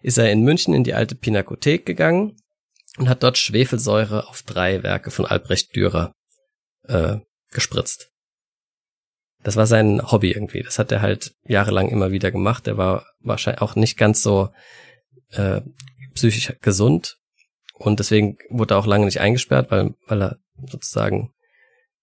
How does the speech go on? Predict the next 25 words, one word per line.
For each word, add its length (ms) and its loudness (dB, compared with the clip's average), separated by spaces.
nichts 260 0
dafür 300 -2
konnte 420 2
irgendwie 440 2
oder 260 0
ich 140 -8
weiß 160 -2
auch 100 -2
nicht, 220 -8
ich 100 -8
hab's 140 -6
nicht 100 -2
so 100 -6
ganz 200 -4
verstanden. 560 0
Jedenfalls 340 2
durfte 280 -4
der 220 2
da 280 2
zehn 220 0
Jahre 280 0
lang 320 -2
dauernd 280 0
irgendwo 400 -2
irgendwelche 720 -4